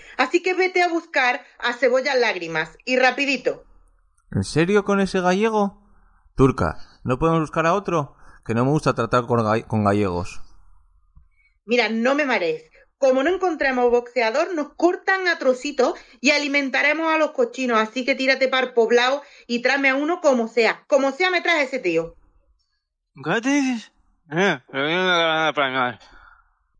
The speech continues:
Speaker 3: ¿Una caravana para mi madre? ¿Pero qué quiero?
Speaker 2: ¿Pero qué dices?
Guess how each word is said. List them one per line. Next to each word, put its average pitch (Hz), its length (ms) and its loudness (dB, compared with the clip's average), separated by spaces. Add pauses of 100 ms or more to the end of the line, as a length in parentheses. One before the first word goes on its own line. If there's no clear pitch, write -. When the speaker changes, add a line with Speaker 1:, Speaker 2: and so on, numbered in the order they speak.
(500)
Speaker 3:
¿Una 160 160 -4
caravana 262 340 0
para 254 140 0
mi 262 100 -4
madre? 254 300 -2 (540)
¿Pero 165 220 0
qué 233 60 -2
quiero? 226 280 0 (800)
Speaker 2:
¿Pero 101 200 -2
qué 156 140 2
dices? - 560 -6